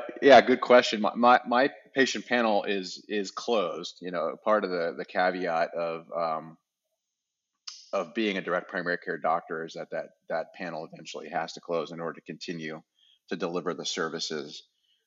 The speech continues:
uh, that we need. So, uh, it's really limited by the providers I can hire,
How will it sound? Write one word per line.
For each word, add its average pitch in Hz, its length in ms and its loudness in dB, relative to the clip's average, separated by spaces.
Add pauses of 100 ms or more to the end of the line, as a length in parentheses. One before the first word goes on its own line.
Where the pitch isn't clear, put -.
(160)
uh, 78 60 -6
that 78 160 -8
we 78 100 -8
need. 78 240 -6
So, 80 300 0
uh, 78 560 2
it's 76 340 -4
really 95 220 2
limited 95 500 2
by 85 440 6
the 87 80 -4
providers 85 800 -4
I 82 360 -4 (100)
can 82 240 -8
hire, 87 640 -2